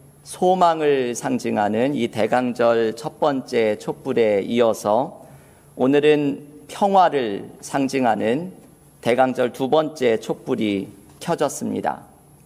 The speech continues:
이번 대강절에 우리의 삶으로 찾아오시는 주님께서 주시는 세상은 줄 수 없는 평안을 우리의 삶에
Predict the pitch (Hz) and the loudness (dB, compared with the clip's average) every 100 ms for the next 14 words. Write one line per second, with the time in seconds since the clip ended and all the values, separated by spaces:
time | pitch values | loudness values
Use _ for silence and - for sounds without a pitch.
0 | _ - - - - - - - 139 156 | _ -20 -20 -20 -20 -20 -6 0 2 2
1 | 139 135 139 127 123 127 160 127 156 156 | 2 2 2 2 4 4 2 0 2 2
2 | - 175 170 151 147 - 139 135 123 - | 2 0 2 2 0 -2 -2 0 0 -4
3 | 131 123 123 120 123 - - - 156 170 | 0 2 2 0 -6 -18 -20 -4 0 0
4 | 165 151 139 127 110 101 107 104 95 - | 0 -2 -2 -2 -4 -6 -4 0 -2 -4
5 | - - - - _ - - 185 190 190 | -12 -18 -20 -20 _ -12 -2 0 2 2
6 | 196 190 185 147 143 - 139 123 123 120 | 0 0 -4 -4 -4 0 0 2 0 0
7 | 113 110 - 160 143 107 110 151 185 - | 0 -4 -2 2 2 2 0 -2 -4 -16
8 | - - - 120 131 123 120 113 117 123 | -18 -10 -2 2 2 2 -2 0 0 0
9 | 120 | -2